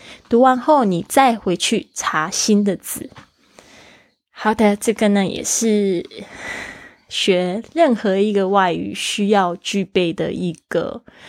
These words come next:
方式哦，就是我现在在学西班牙语也是这样子，在读的一段文章的时候，我会发现有很多的就是字不是很认识，但其实呢，我在看第一遍、第二遍、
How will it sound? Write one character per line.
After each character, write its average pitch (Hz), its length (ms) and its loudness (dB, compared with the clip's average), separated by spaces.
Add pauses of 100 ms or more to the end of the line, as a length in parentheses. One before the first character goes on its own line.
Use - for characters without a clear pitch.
(220)
方 196 360 0
式 - 600 0 (120)
哦， 170 300 -2
就 180 140 -8
是 170 340 -4
我 160 100 -6
现 - 140 0
在 196 60 4
在 202 120 4
学 220 180 2
西 202 180 -2
班 196 140 2
牙 180 200 0
语 175 120 -4
也 160 60 -4
是 180 140 -6
这 185 100 -2
样 170 200 -2
子， - 260 -10 (460)
在 196 180 0
读 170 320 -2
的 185 140 2
一 190 120 -2
段 202 300 2
文 170 180 -2
章 185 220 0
的 180 80 -2
时 185 140 -2
候， 180 60 2
我 175 80 0
会 175 100 0
发 180 180 0
现 185 220 -2
有 180 100 -4
很 185 320 -4
多 196 240 2
的 180 400 2
就 180 140 -4
是 190 140 -8
字 202 260 -4
不 - 120 -8
是 196 160 0
很 190 180 -2
认 185 220 0
识， 190 220 0
但 220 200 4
其 - 260 -2
实 208 180 -2
呢， 190 80 0
我 170 80 -6
在 196 100 2
看 202 220 -2
第 196 180 0
一 190 40 0
遍、 196 180 0
第 196 160 2
二 185 60 0
遍、 185 260 -2